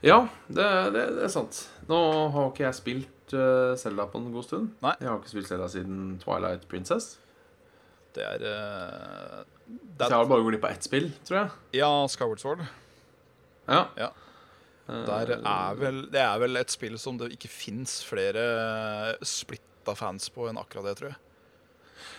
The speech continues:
Speaker 1: Nei, jeg har skjønt at det er litt sånn, jeg, jeg, jeg har jo inntrykk av at det er bra,
Speaker 2: Ja,
Speaker 1: fra
Speaker 2: så
Speaker 1: det jeg har hørt og sett, så.
Speaker 2: Jeg synes den der, for du, du bruker jo den der Wiimoten til å slåss.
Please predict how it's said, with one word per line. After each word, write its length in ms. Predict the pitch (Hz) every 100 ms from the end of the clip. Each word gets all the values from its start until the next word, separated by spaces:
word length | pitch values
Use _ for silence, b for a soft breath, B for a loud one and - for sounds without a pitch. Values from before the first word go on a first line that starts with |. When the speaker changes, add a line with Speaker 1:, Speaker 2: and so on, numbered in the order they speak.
| B
Speaker 1:
Nei, 120 | 214
jeg 80 | 254
har 100 | 240
skjønt 260 | 226 202 196
at 100 | 196
det 80 | 185
er 60 |
litt 160 | 175 160
sånn, 200 | 143 139 127 107 - - - - -
jeg, 360 | - 147 180 170
jeg, 280 | 156 170 160 131
jeg 280 | 170 226 226
har 140 | 202
jo 60 | 151
inntrykk 320 | 135 110 95
av 60 | 101
at 60 | 104
det 40 |
er 60 | 101
bra, 120 | 92 - B B B
Speaker 2:
Ja, 100 | -
Speaker 1:
fra 80 | -
Speaker 2:
så 100 | -
Speaker 1:
det 60 | 254
jeg 60 |
har 140 | 247 240
hørt 240 | 240 220
og 40 | 202
sett, 160 | - - -
så. 160 | - - - - _
Speaker 2:
Jeg 260 | 143 139 220
synes 220 | - 165
den 140 | 165 127
der, 120 | 110 123 123
for 120 | 120 139
du, 120 | 143
du 80 | 147
bruker 280 | 147 127 -
jo 60 | 143
den 80 | 123
der 100 | 120
Wiimoten 420 | 107 98 98 -
til 80 | 110
å 60 | 101
slåss. 220 | - -